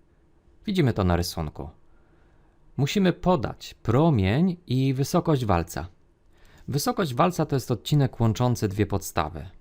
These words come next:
Więc zapiszemy, że H równa się cztery centymetry. Natomiast promień w podstawie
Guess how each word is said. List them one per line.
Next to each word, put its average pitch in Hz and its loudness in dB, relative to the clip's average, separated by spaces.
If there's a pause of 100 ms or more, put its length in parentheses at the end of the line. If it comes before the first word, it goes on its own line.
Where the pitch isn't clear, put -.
(1800)
Więc - -6
zapiszemy, 95 -2
że 90 -2 (460)
H 160 -2 (100)
równa 107 2
się 87 -2
cztery 90 -2
centymetry. 90 -4 (880)
Natomiast 117 -2 (920)
promień 139 2 (840)
w - -20
podstawie 98 0